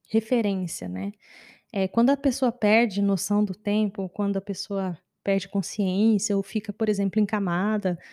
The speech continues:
é, em coma, e ela acorda depois de um tempo sem ter noção de, sem ter uma relação muito correta, ou se, ou de ter, vamos dizer assim, mentalizado esse período em que ela esteve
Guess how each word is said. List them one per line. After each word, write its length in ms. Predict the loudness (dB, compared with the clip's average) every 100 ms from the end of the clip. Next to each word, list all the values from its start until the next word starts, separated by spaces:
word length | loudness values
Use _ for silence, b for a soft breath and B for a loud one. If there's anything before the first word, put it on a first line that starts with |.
| B B _
é, 120 | 0
em 140 | 2 2
coma, 600 | 2 4 6 6 4 2
e 100 | 2
ela 140 | 2
acorda 400 | 2 2 4 4
depois 280 | 0 0 0
de 80 | 2
um 60 |
tempo 300 | 0 0 0
sem 240 | 0 2 4
ter 160 | 4
noção 600 | 4 2 2 2 4 4
de, 160 | 4 0 -6 _ _ _ _ _ _ _ _
sem 220 | 0 2
ter 500 | 4 4 4 2 -8 0
uma 280 | 2 4 4
relação 760 | 4 2 2 0 0 2 2 -2 b b b 2
muito 260 | 2 2
correta, 680 | 0 2 4 4 2 0 0
ou 80 | 0
se, 260 | 0 0
ou 220 | 2 2 0
de 140 | -4 -10 -2
ter, 380 | 2 2 2 -2 -8 _ _ _
vamos 300 | -2 2 2
dizer 220 | 2 0
assim, 560 | -2 -2 -4 -2 -2 -6 -14 -2
mentalizado 1040 | 0 2 2 2 2 2 0 0 -2 -4 -8 -4
esse 260 | -2 -2
período 480 | 6 6 8 8 8
em 80 | 4
que 100 | 4
ela 180 | 2 0
esteve 720 | -2 0 6 6 4 0 -2